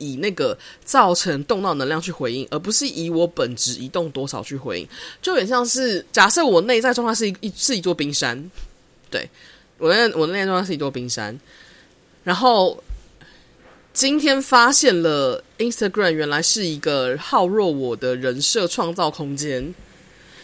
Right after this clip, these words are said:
的这个震惊程度，这，这个，这个新闻的震惊程度，就像是把我的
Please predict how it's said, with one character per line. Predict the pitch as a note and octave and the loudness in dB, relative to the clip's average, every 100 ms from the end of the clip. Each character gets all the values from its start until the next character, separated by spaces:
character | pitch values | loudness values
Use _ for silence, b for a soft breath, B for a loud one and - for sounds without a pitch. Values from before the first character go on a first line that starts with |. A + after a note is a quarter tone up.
| B - | B 0
的 | |
这 | G3 | 4
个 | D4 | 6
震 | A3+ C#4 | 6 4
惊 | A#3 A#3+ | 4 2
程 | A3 D#3 | 2 0
度， | G3 F3 C3+ | 0 -2 -2
这， | - D4 C#4 | -2 0 0
这 | E4+ | 0
个， | D4+ C4+ - | 2 2 2
这 | - D#4 | 0 0
个 | A#3+ | 0
新 | - - - D4+ D#4 | 0 2 4 4 4
闻 | C4+ D#3+ | 4 4
的 | F3 | 2
震 | F#3+ F#3 | 2 -2
惊 | G3 | -2
程 | F#3 C#3+ | -4 -2
度， | D#3+ C#3+ B B B | -4 -4 B B B
就 | D4 | -2
像 | D#4 D4 | 0 2
是 | C4+ | 0
把 | A3 G3 G3 | 0 2 4
我 | G3 D#3+ | 2 2
的 | D3+ C#3+ | 0 -4